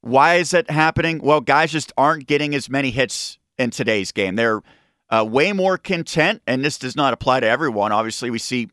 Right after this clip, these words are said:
Luis Arraez for the Marlins. The Pirates just went against him. He's been an exception. He's a guy who is a hit machine. He just wants to put the ball in play and get on, even if it's by a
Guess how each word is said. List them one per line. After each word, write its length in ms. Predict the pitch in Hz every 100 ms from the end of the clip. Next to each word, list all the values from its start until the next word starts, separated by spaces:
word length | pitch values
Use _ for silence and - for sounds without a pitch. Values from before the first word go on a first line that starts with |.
| -
Luis 400 | 117 120 127 -
Arraez 400 | 101 107 127 120
for 80 | 104
the 100 | 101
Marlins. 480 | 104 120 107 107
The 60 | -
Pirates 300 | 110 107 104
just 140 | 98
went 120 | 113 98
against 300 | 101 95 -
him. 100 | 131
He's 180 | 226
been 140 | 233 269
an 100 | 196
exception. 520 | - - 110 - 123
He's 180 | 147 151
a 60 |
guy 240 | 120 131 123
who 160 | 127
is 260 | 123 139 113 - _ _ _
a 60 | 143
hit 200 | 147 -
machine. 380 | 139 - 143 131
He 100 | 127
just 240 | 139 -
wants 220 | 139 139
to 80 | 127
put 200 | 131 139
the 80 | 120
ball 280 | 110 123 123
in 80 | 113
play 260 | 110 123
and 140 | 135 98
get 160 | 110
on, 200 | 113 123
even 260 | 127 117 107
if 120 | 104
it's 240 | 120 - - - - _ _
by 220 | - 127 123
a 200 | 120